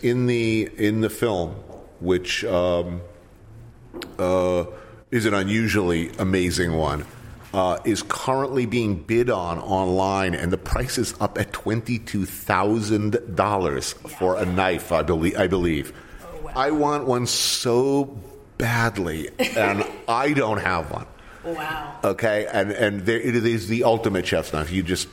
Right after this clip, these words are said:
Speaker 1: you d-, in-, incredible craftsmanship. But this guy puts, he makes each and every one by hand, and they, as you will see, they are truly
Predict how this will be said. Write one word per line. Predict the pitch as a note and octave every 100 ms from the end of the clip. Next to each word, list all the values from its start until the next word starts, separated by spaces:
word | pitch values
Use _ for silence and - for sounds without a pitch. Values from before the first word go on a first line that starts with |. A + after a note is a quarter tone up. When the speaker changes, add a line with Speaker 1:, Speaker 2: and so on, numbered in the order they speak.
| -
Speaker 1:
you | G2+
d-, | E2 G#2 A#2+ A#2+
in-, | A#2+ B2 -
incredible | B2+ A2 - - B2 A2+ G2+
craftsmanship. | F#2+ F2 F2+ F2+ - - -
But | A#2+
this | D3+ F#3+
guy | - B2 G#2+ G#2 G2+ - - - - - -
puts, | C#3 A#2+ - -
he | - G#2+
makes | G#2+ A2+ - - - - - -
each | B2+ B2 - -
and | G#2+ G#2+
every | A2 G#2+ G#2
one | F#2 F2+ F2+ F2
by | F2 F2
hand, | D#2+ F2 E2 D#2 D2+
and | A#1+ E2+ D#2+ E2
they, | F2 E2+
as | F2+ F2 F2+
you |
will | F2+
see, | E2+ - F#2+ E2+
they | D#2+ E2
are | D#2+ D#2+
truly | D#2 - - G2+ F#2+ E2 D#2